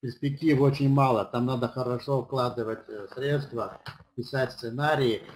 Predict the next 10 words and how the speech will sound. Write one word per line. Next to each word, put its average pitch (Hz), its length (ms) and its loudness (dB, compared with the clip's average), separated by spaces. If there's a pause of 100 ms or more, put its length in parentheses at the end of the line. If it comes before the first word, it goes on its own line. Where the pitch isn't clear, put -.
(220)
Но 202 400 12
это 180 200 6
не 170 100 10
означает, 160 500 6
что 160 160 2
в 151 80 4
рамках 151 340 4
вот 143 220 2
этого 233 360 8
предложения 160 920 8